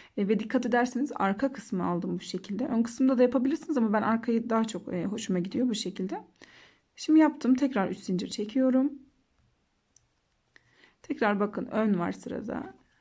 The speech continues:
Önden hemen ördüm. Tekrar arka ilmeği alıyorum.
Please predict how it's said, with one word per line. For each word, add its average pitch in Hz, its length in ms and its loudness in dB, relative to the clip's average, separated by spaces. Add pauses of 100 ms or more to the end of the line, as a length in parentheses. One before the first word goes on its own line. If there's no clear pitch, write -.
(220)
Önden 202 500 0
hemen - 360 -6
ördüm. 208 880 -2 (420)
Tekrar 202 680 -4
arka 185 300 -4
ilmeği 175 440 -2
alıyorum. 208 720 -2